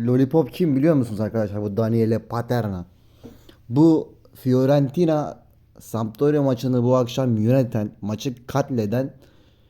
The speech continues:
orospu çocuğu. Niye adam orospu çocuğu diyorum? Hem dakika otuz beşte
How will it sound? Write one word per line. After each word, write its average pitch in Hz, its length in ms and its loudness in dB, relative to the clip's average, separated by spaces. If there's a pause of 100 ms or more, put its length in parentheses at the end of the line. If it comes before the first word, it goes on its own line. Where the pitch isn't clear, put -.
(140)
orospu 131 500 0
çocuğu. 92 460 -2 (180)
Niye 139 200 2
adam 127 260 2
orospu 117 340 0
çocuğu 110 340 -2
diyorum? 110 380 2 (760)
Hem 151 240 -2
dakika 156 500 2
otuz 143 580 -4 (360)
beşte 127 580 0